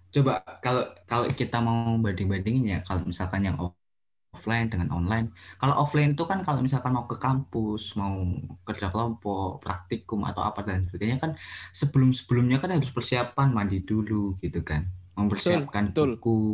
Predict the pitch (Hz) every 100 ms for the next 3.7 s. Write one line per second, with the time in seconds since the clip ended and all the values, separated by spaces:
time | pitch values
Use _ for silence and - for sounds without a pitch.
0 | 107 110 98 - 107 104 98 - - 101
1 | 101 101 101 101 98 101 90 90 85 82
2 | - - - - 156 180 320 254 214 202
3 | 202 - 196 202 202 208